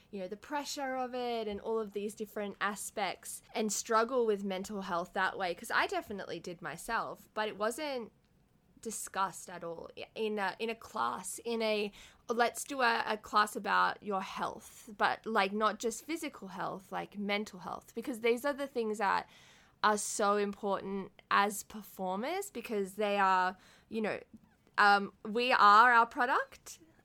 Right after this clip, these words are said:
our, our mental well-being, our physical well-being, like, that is what we're ultimately selling someone. So for us to be, um, you know, the most strong and, and confident in ourselves, that will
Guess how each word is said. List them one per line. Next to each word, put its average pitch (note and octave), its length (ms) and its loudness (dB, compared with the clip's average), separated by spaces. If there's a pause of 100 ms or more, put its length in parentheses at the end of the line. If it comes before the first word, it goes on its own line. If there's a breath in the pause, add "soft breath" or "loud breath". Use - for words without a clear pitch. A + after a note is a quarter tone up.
our, G#3+ 260 10
our G#3 200 8
mental A3 440 0
well-being, G#3 580 2
our F#3+ 120 4
physical A#3 600 -2
well-being, F#3+ 540 0
like, F#3+ 220 -6
that A3 180 8
is G#3+ 140 0
what G3+ 220 -4
we're F#3 320 -2 (140)
ultimately G#3 580 -2
selling G#3 480 0
someone. C#4+ 480 -2 (400 loud breath)
So A#3 340 6
for A3+ 220 4
us A3+ 200 2
to C#4 100 -8
be, A3 400 -2
um, F#3+ 400 -2 (160)
you G#3 120 -8
know, G3+ 140 -4
the G3+ 100 -4
most G#3 360 0
strong G3+ 420 0
and, G3 300 -6
and G3 160 -6
confident G3 560 -8
in F#3+ 100 -6
ourselves, F3+ 800 -2
that G3+ 240 2
will G3 320 -4